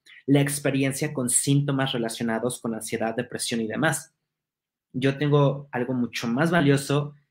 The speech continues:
que el psicólogo más capacitado de la República. Entonces, al contrario, yo los invito a que me escuchen, a que escuchen lo que tengo que decir,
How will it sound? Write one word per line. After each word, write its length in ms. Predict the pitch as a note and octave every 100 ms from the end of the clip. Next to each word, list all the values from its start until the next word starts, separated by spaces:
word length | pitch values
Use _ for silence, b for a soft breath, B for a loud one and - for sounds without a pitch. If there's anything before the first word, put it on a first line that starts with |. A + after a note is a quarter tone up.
| _ -
que 160 | A2+
el 100 | A2+
psicólogo 720 | A2+ B2+ - B2+ C3 B2 B2 B2+
más 420 | B2 B2 A#2+ - -
capacitado 720 | B2+ A2 - A#2+ - A2+ A#2+
de 80 | A#2+
la 120 | A2+
República. 680 | C3+ - D#3+ C3 - - _ _ _ _ _ _ b b
Entonces, 600 | B2+ B2+ C#3 C#3 C#3 C3+ -
al 180 | A#2
contrario, 580 | A2+ A2 A2 D#3+ A#2+ - _ _ _ _ _ _ -
yo 180 | C3+ C3+
los 200 | C#3+ C#3+
invito 540 | A#2 C#3 B2+ A#2+ - _ _ _ _ -
a 120 | B2
que 100 | A#2
me 80 | A#2
escuchen, 760 | - D3+ D3 C3+ C#3 - - _ _ _ _ _ -
a 100 | A2+
que 60 | A#2+
escuchen 360 | C3 B2 B2+
lo 80 | A2+
que 80 | G#2+
tengo 280 | B2 B2 A#2+
que 100 | A2
decir, 480 | A2 B2+ C3+ -